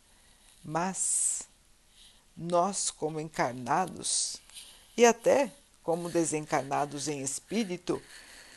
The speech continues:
nós complicamos as coisas. Nós criamos verdades absolutas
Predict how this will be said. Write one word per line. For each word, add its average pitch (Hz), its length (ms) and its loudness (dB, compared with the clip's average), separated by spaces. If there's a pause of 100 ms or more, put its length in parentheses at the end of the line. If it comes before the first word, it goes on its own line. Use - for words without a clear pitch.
(480)
nós 240 240 6
complicamos 277 1040 8
as 294 220 4
coisas. 240 880 8 (880)
Nós 214 320 10
criamos 208 680 10
verdades 175 760 10
absolutas 151 1160 8